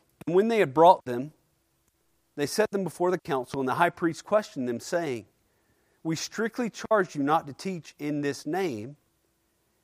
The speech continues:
yet here you have filled Jerusalem with your teaching, and you intend to bring this man's blood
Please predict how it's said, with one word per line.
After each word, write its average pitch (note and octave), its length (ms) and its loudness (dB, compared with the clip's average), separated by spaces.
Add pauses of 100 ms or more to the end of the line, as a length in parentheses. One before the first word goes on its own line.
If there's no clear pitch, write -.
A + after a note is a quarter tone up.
(880)
yet D3 160 0
here G#3+ 240 -4
you F#3 140 2
have C#3 100 0
filled F#3+ 340 4
Jerusalem D#3 480 2
with C#3+ 180 -4
your C3 100 -10
teaching, - 400 -12 (840)
and D#3 100 -2
you F3+ 120 6
intend G3 320 2
to D#3+ 40 -4
bring G3+ 300 2
this F#3+ 180 0
man's F3 300 0
blood C#3+ 460 2